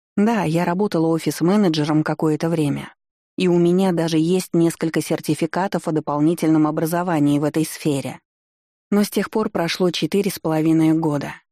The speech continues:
и тогда я работала в агентстве недвижимости, а не в отделе кадров.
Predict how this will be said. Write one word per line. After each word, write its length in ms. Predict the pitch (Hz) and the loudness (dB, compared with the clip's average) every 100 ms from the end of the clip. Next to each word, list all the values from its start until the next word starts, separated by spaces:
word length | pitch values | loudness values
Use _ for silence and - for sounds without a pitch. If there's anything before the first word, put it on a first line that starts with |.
| _ - | _ -4
и 100 | 160 | -2
тогда 280 | 156 160 | 0 0
я 180 | 160 156 | 0 0
работала 440 | 160 160 156 156 151 | 0 0 0 0 0
в 60 | |
агентстве 500 | 156 160 156 - 160 | 0 0 0 0 0
недвижимости, 880 | 165 180 196 175 151 143 - - - - _ _ - | 2 2 0 0 -2 -4 -8 -12 -14 -16 _ _ -2
а 100 | 175 | 2
не 120 | 185 | 2
в 40 | |
отделе 360 | 190 190 156 147 | 0 0 0 -2
кадров. 560 | - 143 - 147 - | -4 -4 -6 -12 -18